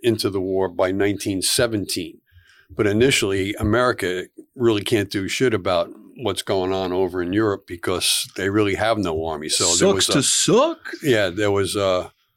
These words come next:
Speaker 1: you know, a lot of time getting people together and getting them shipped over to Europe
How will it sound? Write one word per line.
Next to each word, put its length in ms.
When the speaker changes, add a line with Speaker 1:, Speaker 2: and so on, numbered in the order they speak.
Speaker 1:
you 100
know, 420
a 60
lot 340
of 80
time 880
getting 340
people 360
together 500
and 120
getting 340
them 120
shipped 380
over 300
to 320
Europe 460